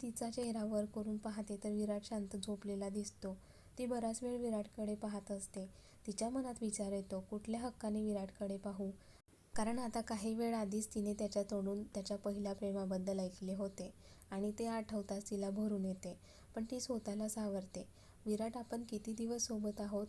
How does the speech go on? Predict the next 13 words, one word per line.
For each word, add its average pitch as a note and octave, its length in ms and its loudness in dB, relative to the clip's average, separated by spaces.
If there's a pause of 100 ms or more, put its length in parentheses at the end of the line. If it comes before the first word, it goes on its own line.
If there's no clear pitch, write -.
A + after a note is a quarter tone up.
नाही G#3 280 0
माहिती G3+ 340 0
मला, F#3 260 -2 (560)
पण A3+ 160 6
काल A3 280 4
तुमच्या G#3+ 320 2
एवढ्या G#3+ 300 4
जवळ G#3+ 300 4
येऊन G#3 260 2 (100)
तो G#3+ 100 2 (120)
काल G#3+ 220 2
क्षण G#3+ 340 4
मी G#3 220 2